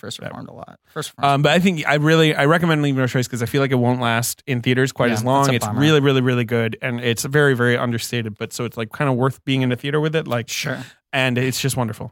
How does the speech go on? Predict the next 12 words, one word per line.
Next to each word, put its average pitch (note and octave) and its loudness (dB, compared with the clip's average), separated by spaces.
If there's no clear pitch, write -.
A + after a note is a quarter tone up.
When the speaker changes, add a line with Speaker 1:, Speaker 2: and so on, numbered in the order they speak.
Speaker 2:
I - -10
really B2+ -4
Speaker 1:
Something G#3 0
else D#3 -4
I B2+ -10
Speaker 2:
recommend C3 -10
it. - -8
Speaker 1:
saw. B3 2
Oh, G3+ 4
Three B3+ 0
Identical A#3+ 0
Strangers. D#3+ -6